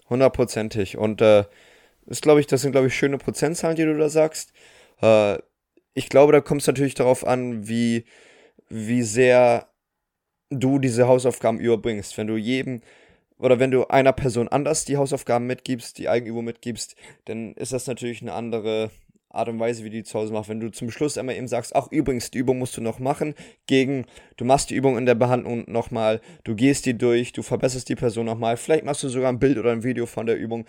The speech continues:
und gibst die dann der Person mit. Das ist natürlich nochmal eine andere Sache, wie du halt diese Prozentzahl beeinflussen kannst, aber trotzdem, wir wissen's am Ende des Tages nicht, wie viele Leute das machen, wie viele Leute die Eigenübung machen.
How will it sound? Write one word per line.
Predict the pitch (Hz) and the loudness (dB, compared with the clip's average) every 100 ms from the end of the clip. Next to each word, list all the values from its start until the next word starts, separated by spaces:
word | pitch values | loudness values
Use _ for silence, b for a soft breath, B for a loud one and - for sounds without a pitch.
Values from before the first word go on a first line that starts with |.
| B B | B B
und | 120 | -8
gibst | 113 123 120 | -8 -8 -8
die | |
dann | 113 110 | -6 -6
der | 107 | -6
Person | 113 104 104 | -6 -6 -6
mit. | 101 - b b | -8 -12 b b
Das | 113 110 | -6 -4
ist | |
natürlich | 117 117 117 | -4 -4 -4
nochmal | 113 107 | -4 -4
eine | 107 | -4
andere | 117 107 107 | -6 -4 -4
Sache, | 110 113 113 | -4 -6 -8
wie | 104 | -6
du | 107 | -4
halt | 104 - | -4 -6
diese | 104 101 | -10 -10
Prozentzahl | - 104 107 104 - 98 | -8 -10 -8 -10 -10 -8
beeinflussen | - 120 113 120 - 113 | -6 -6 -6 -8 -10 -10
kannst, | 110 110 - | -10 -10 -8
aber | 101 107 | -6 -4
trotzdem, | - 117 - 110 107 b b _ | -4 -6 -6 -8 -10 b b _
wir | 120 123 110 | -2 0 0
wissen's | 117 110 104 - | -4 -6 -12 -10
am | 107 | -10
Ende | 101 98 | -8 -10
des | 101 | -10
Tages | - 95 - 110 | -6 -8 -8 -8
nicht, | 110 - | -8 -8
wie | 107 | -12
viele | - 107 98 98 b b b b | -10 -8 -8 -8 b b b b
Leute | - 107 - | -2 0 0
das | 101 101 - | -6 -6 -6
machen, | 104 104 101 b b b b | -6 -8 -14 b b b b
wie | 113 | -10
viele | 104 113 | -2 0
Leute | 110 | 0
die | 117 | 0
Eigenübung | 110 110 104 101 | 0 0 -6 -8
machen. | 95 - | -10 -16